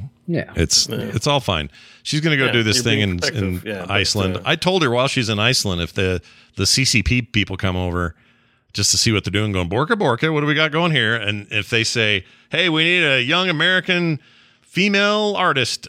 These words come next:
Speaker 2: uh, slash animator slash whatever to come help us over here at, at Eve Online," I said, "Would you take it?" And she still hasn't answered me. I don't know what it means. Maybe she would.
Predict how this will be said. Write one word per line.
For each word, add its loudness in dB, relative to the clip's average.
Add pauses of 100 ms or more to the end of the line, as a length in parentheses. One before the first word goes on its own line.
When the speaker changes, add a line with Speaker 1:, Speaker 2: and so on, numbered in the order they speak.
Speaker 2:
uh, -2
slash 0
animator 2
slash 0
whatever 0
to -2
come 0
help 0
us -2
over 0
here 2
at, 0 (460)
at -2
Eve 0
Online," 0
I -6
said, -4
"Would -4
you -12
take -2
it?" -4 (560)
And -6
she -2
still -4
hasn't -4
answered -6
me. -14
I -14
don't -14
know -16
what -14
it -20
means. -20 (680)
Maybe -12
she -6
would. -20